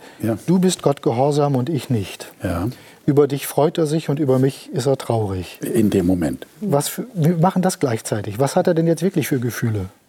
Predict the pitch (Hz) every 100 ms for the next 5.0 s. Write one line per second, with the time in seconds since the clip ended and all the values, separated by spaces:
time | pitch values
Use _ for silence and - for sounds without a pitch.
0 | - - _ _ _ _ _ 175 - -
1 | - - 330 - 285 247 247 - - -
2 | 440 - 466 120 - - 90 92 80 123
3 | - - - - - - 156 156 - 104
4 | 101 82 - 87 120 - - 82 -